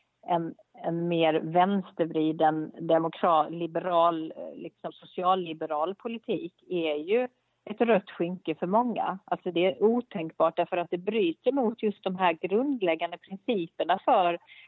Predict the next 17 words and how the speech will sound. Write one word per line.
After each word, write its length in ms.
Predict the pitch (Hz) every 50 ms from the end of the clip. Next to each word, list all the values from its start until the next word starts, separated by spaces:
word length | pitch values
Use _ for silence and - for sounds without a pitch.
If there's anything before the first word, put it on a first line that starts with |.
| _ _
vad 280 | _ - 202 233 233 226
många 260 | 226 247 262 240 202
uppfattar 480 | 214 226 - - - 185 - - - 190
är 100 | 185 190
det 180 | 208 190 190
som 120 | - 196 185
har 80 | 185
gjort 320 | 202 208 202 180 - - -
U 100 | 175 175
S 100 | 180 -
A 160 | 196 170 170
framgångsrikt. 1040 | - - 226 254 320 320 277 - 165 175 165 - - 180 170 - - 190 - - -
Att 140 | 202 202 -
man 220 | 214 208 208 202
har 460 | 220 220 208 175 165 170 185 196 202 202 _ _ _ _ _ _ _ _
den 200 | - 269 269 277
här 420 | 277 269 220 185 170 165 170 170